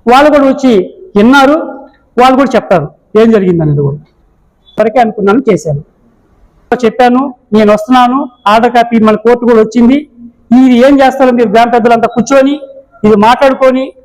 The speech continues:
బ్రాహ్మణులు పూజలు పెట్టుకుంటారా, ఇంటికి ఒకటి చేసుకుంటారా అనేది మీరు చేసుకోండి.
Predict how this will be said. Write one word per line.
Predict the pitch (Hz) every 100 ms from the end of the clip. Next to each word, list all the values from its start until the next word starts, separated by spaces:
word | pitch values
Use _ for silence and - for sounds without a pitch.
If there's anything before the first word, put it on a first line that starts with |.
| -
బ్రాహ్మణులు | 180 226 247 247
పూజలు | 226 233 226
పెట్టుకుంటారా, | 233 233 226 226 226
ఇంటికి | 208 226 233
ఒకటి | 220 202
చేసుకుంటారా | 202 208 196 202
అనేది | 202 202
మీరు | 190 185 -
చేసుకోండి. | 214 214 233 226 320